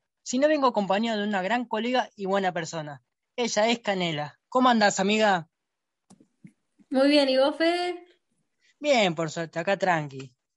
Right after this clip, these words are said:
Speaker 1: Antes de poder seguir continuando, quería preguntarte una cosa, Cane.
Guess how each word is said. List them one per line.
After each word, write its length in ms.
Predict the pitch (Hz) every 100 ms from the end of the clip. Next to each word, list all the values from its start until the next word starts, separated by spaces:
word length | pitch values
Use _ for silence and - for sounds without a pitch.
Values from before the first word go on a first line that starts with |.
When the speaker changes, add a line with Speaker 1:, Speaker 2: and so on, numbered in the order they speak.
| _ _ _ _ -
Speaker 1:
Antes 300 | 339 339 226
de 100 | 208
poder 240 | 185 190
seguir 300 | 190 185 202
continuando, 760 | 185 170 175 226 202 196 208 - _
quería 220 | - 370
preguntarte 420 | 349 269 247 220
una 160 | 214 185
cosa, 300 | 175 - 165
Cane. 480 | 202 214 190 160